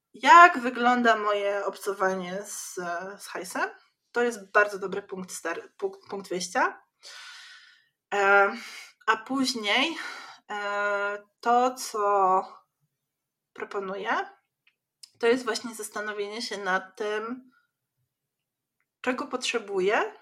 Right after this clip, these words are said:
żeby być w stanie zbliżać się w stronę, e, właśnie takiej zmiany, nie? Czy ja na przykład, czy wydaje mi się, że potrzebuję zarabiać więcej? Czy może potrzebuję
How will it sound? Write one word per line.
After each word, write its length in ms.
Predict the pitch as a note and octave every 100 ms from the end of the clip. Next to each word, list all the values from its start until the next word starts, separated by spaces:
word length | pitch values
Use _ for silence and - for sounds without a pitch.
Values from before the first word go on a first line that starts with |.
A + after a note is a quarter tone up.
| _
żeby 260 | G#3+ G#3+ A#3
być 180 | C4
w 100 | -
stanie 640 | - C#4 A#3 A#3 A3 A3 - _ _ _ -
zbliżać 540 | F#3+ A#3 D#4 A#3+ A#3
się 120 | -
w 40 | G#3+
stronę, 880 | - - G#3 G#3 G3 F#3 F#3+ A3 _ _ _ _ _ _ _ _ _ F3+
e, 760 | F3+ F3+ F3 F3 E3+ E3+ F3 _ _
właśnie 240 | G3 G3+
takiej 280 | F#3 F#3+ F#3+
zmiany, 480 | G3 D#3 C#3 F3 -
nie? 140 | B3+ D4+
Czy 140 | -
ja 120 | B3
na 100 | A#3+
przykład, 600 | A3 - - G3 F#3+ - - - _
czy 120 | -
wydaje 380 | - A4+ B3 C4+
mi 80 | C4+
się, 120 | B3+
że 120 | A#3
potrzebuję 540 | G#3 - - G3+ F3 F#3
zarabiać 420 | E3 E3 G3+ -
więcej? 540 | E3+ - - - - _ _ _ _ - - - _ -
Czy 260 | G#3+ A3+
może 300 | A#3+ A3 A#3
potrzebuję 800 | A#3+ A3 - B3 G#3+ G#3+ A3 G#3